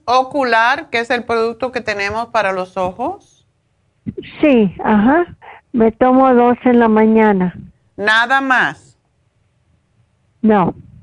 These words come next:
Speaker 2: Oh, sí, en la mañana y en la tarde.
Speaker 1: Ah, ok. Cuando tú tengas, y
Speaker 2: Dos.
Speaker 1: esto es para todo el mundo, cuando tengan algún problema, porque ahora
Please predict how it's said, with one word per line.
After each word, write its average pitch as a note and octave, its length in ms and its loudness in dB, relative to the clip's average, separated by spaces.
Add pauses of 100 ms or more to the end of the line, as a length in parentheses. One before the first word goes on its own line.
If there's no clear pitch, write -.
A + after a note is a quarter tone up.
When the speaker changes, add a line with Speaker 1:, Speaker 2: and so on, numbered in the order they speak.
(960)
Speaker 2:
Oh, C#4 300 0 (480)
sí, C4+ 320 4
en - 140 2
la A3 80 4
mañana A#3 520 4
y B3 100 4
en G#3+ 100 4
la G#3 120 4
tarde. F#3+ 580 0
Speaker 1:
Ah, F3+ 300 0
ok. F#3 180 -10 (920)
Cuando C#4 460 0
tú F#4 200 -2
tengas, F4 500 0
y G#3 60 -8
Speaker 2:
Dos. A#3+ 160 2
Speaker 1:
esto C4 260 0
es D4 220 -2
para B3+ 340 0
todo B3+ 440 -2
el A#3 80 -4
mundo, F3 440 -4
cuando A3 320 -2
tengan C#4+ 480 -4
algún B3 380 -4
problema, A3 560 -4
porque G#3+ 260 -6
ahora C#4 520 0